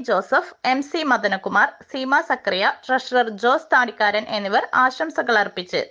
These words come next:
സംസാരിച്ചു. തൃപ്രയാർ ക്ലബ് പ്രസിഡന്റ് ആന്റണി സേവ്യർ സ്വാഗതവും ഷാജി ചാലിശ്ശേരി നന്ദിയും രേഖപ്പെടുത്തി.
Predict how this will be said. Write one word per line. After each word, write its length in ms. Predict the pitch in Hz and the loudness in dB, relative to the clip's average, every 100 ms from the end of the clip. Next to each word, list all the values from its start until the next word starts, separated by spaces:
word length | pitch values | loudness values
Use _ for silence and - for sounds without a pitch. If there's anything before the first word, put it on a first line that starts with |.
| - | -2
സംസാരിച്ചു. 640 | 233 220 196 170 170 - 196 - _ _ _ _ _ _ _ - | -2 0 0 0 -4 -4 -4 -6 _ _ _ _ _ _ _ 0
തൃപ്രയാർ 380 | 285 294 320 349 | 2 4 2 2
ക്ലബ് 220 | 311 285 - | -2 -4 -2
പ്രസിഡന്റ് 420 | 294 247 262 - - | -4 0 0 2 2
ആന്റണി 360 | 240 240 269 330 - | 2 0 -6 -4 0
സേവ്യർ 300 | 247 226 226 - | 2 2 0 0
സ്വാഗതവും 520 | 233 214 202 196 226 - - _ - | 2 2 0 0 0 -2 -20 _ -2
ഷാജി 320 | 339 285 269 | 2 2 0
ചാലിശ്ശേരി 720 | 330 339 285 254 - 196 190 - | -2 0 0 -2 -4 -4 -4 -2
നന്ദിയും 460 | 247 269 269 185 | 0 0 -2 -2
രേഖപ്പെടുത്തി. 600 | - 202 196 202 196 196 | 0 0 0 -2 -2 -2